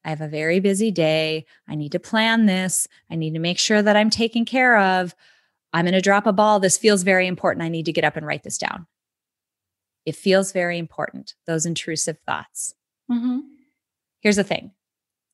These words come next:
Speaker 1: We've talked about the committee in your mind before, right? This set of voices, these annoying roommates, these people who just chatter at us all day, all day, all the time in our minds. They're really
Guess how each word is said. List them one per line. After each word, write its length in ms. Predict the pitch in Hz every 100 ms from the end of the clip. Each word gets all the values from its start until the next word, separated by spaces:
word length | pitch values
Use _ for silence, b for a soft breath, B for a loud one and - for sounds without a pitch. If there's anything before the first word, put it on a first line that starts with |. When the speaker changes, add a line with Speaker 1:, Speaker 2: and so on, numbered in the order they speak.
| -
Speaker 1:
We've 100 | 190
talked 240 | 254 254
about 140 | 277 277
the 60 | 262
committee 320 | 226 214 220
in 100 | 220
your 80 | 208
mind 380 | 180 170 175 -
before, 400 | 175 - 156 147
right? 200 | 151 160
This 160 | 160 -
set 140 | 151
of 100 | 147
voices, 720 | 185 254 254 240 226 220 208
these 180 | 180 165
annoying 520 | 165 160 156 156 156
roommates, 720 | 170 247 240 220 208 196 185 -
these 240 | 175 160
people 440 | - 240 233 214 190
who 220 | 190 175
just 220 | 175 170
chatter 280 | 190 160 160
at 160 | 156
us 140 | 156 156
all 100 | 151
day, 320 | 160 151 156 - -
all 200 | 170 185
day, 420 | 175 151 151 151 _ _ _
all 540 | 156 160 165 170 160 - _ _
the 120 | 180 190
time 440 | 175 143 147 151 -
in 120 | 160
our 120 | 151
minds. 400 | 147 - - - _ _ _ _ _ _ 156
They're 260 | 160 175
really 460 | 185 165 156 151